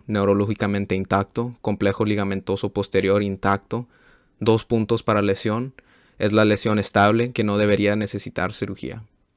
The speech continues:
Para la columna subaxial C, Allen y Ferguson usaron la misma idea, aunque decidieron después de hacer T L I C S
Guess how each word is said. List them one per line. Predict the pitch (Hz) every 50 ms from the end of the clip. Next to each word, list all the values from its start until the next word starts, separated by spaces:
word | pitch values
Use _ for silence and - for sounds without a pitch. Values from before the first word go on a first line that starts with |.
| _ _ -
Para | 120 120 117
la | 117 113 110
columna | - - 110 110 113 117 117 120 120 123 123 120
subaxial | - - 120 107 104 98 - - - 107 98 101 98
C, | - - - 98 90 67 - - _ _ _ -
Allen | - 101 101 107 113 113
y | 110
Ferguson | - - - 104 104 107 110 - - 123 117 117
usaron | 107 - - 104 107 107 107
la | 101
misma | 101 98 101 101 107 113 107 104
idea, | 104 101 104 98 92 87 95 110 -
aunque | - 110 104 - 107
decidieron | 104 101 101 - - 101 101 101 101 113 113 110
después | 104 101 - - 107 104
de | 104 110
hacer | 104 - - - 101 101 101 104
T | - 104 101 98 98
L | 98 98 95
I | 95 98 101
C | - - 95 92 98
S | 98 - - 98 98 101